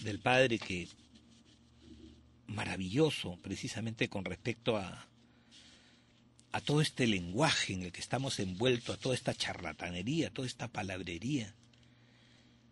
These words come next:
que, que se luce hasta como algo muy docto, ¿no? Pero que sin embargo no, no dice, no comunica nada. Como yo le decía a mi hermano Álvaro, le decía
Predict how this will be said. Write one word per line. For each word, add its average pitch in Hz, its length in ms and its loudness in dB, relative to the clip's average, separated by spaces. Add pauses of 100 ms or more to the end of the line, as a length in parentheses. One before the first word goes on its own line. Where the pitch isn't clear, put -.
(2250)
que, - 160 -2
que 110 120 -2
se 110 160 2
luce 143 280 6
hasta 110 220 -2
como 110 200 0
algo 131 280 2
muy 123 340 0
docto, 135 480 6
¿no? 139 160 -2
Pero 113 180 -2
que 98 120 -2
sin 107 160 0
embargo 127 340 2
no, 123 340 0
no 123 260 -2
dice, 131 360 -2
no 127 140 -2
comunica 123 520 -2
nada. 120 460 0 (1500)
Como 107 180 -6
yo 117 140 2
le 135 80 4
decía 123 640 -2 (180)
a - 100 -16
mi 101 80 -4
hermano 110 460 -2 (560)
Álvaro, 123 460 0
le 95 100 -8
decía 110 500 -2